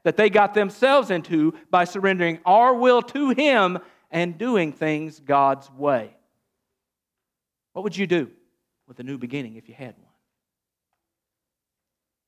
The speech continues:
Maybe you're right in the middle of your own mess right now. Maybe you're right in the middle of your own mess today. And maybe you could use a, a fresh start. Maybe you could use a clean slate. Maybe you could use a new beginning.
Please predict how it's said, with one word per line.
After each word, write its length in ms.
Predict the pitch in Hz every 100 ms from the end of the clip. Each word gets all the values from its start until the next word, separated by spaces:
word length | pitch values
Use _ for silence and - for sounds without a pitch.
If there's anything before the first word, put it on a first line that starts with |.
| _ _ _ _ _
Maybe 180 | 160
you're 120 | 165 151
right 160 | 156
in 60 | 147
the 60 |
middle 220 | 143 147 139
of 80 |
your 120 | 131 135
own 180 | 135
mess 260 | 131 135 131
right 200 | 127 127
now. 240 | 135 104 _ _ _ _ _ _ _ _ _ _ _ _ _ _
Maybe 200 | 151 202
you're 140 | 208 190
right 340 | 208 233 226
in 80 | 196
the 60 | 185
middle 260 | 208 208
of 100 | 196
your 140 | 185 190
own 460 | 202 208 208 196 -
mess 380 | 185 196 190 -
today. 520 | - 156 175 170 131 - -
And 140 | 185 175
maybe 260 | 226 247
you 140 | 240 262
could 220 | 240 190
use 260 | 277 330
a, 180 | 214 - -
a 80 | 180
fresh 400 | - 214 175 -
start. 460 | - 185 165 - -
Maybe 240 | 240 294
you 100 | 269
could 160 | 294 233
use 200 | 302 254
a 40 |
clean 380 | 226 - 285 247
slate. 360 | 240 294 277 233 - -
Maybe 260 | 277 320
you 140 | 269 302
could 180 | 262 208
use 300 | 302 330 233
a 60 |
new 180 | 233 302
beginning. 580 | 240 233 330 349 247